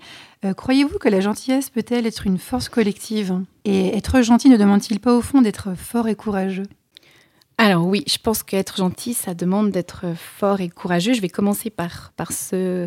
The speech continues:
Speaker 2: côté-là de la question, si ça va pour vous.
Speaker 1: Très bien.
Speaker 2: Euh, je dirais que si justement être gentil, c'est s'exposer à ce que l'autre va en faire, cela implique que le fait de choisir d'aborder le monde avec gentillesse plutôt que méfiance, voire même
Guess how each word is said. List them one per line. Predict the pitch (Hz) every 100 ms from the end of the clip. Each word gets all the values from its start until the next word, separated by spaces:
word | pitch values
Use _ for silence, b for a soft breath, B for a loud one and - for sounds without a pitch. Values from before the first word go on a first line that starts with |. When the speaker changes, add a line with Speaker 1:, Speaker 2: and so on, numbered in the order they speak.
| -
Speaker 2:
côté-là | 202 190 185 190
de | 214
la | 190
question, | - 180 - 262 -
si | -
ça | 285 180
va | 190
pour | - 202
vous. | 311 -
Speaker 1:
Très | - 220
bien. | 196 254 B B B _ _ -
Speaker 2:
Euh, | 180 185
je |
dirais | 180 196 254
que | 277 214
si | - - - 311
justement | 262 254 240 214 190 -
être | 254 -
gentil, | 208 220 214 - 240
c'est | 220 - 180
s'exposer | 170 240 - - 226 208 220 196 -
à | - 170
ce | -
que | 175
l'autre | 185 196 -
va | 165
en | 156
faire, | - - 311 349 - b b b -
cela | - 202 180 -
implique | 208 208 - 320 - - _
que | - 240 202
le | - 180
fait | - 208 -
de | 180
choisir | 175 - 196 185 190 170 156
d'aborder | 156 247 247 254 226 220
le | 185
monde | 170 180 196 175
avec | 151 - 165
gentillesse | 156 151 - 233 339 320
plutôt | - 220 - 190
que | -
méfiance, | 143 151 185 202 - 254 277 247
voire | 170 160 156
même | 165 147 139 120